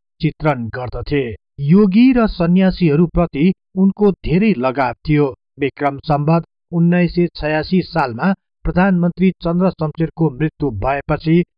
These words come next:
सज्जन र सरल मानिएका भीम शमशेर एकाएक सत्तामा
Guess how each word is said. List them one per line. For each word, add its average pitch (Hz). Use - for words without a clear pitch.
सज्जन 175
र 160
सरल 196
मानिएका 160
भीम 156
शमशेर 151
एकाएक 165
सत्तामा 131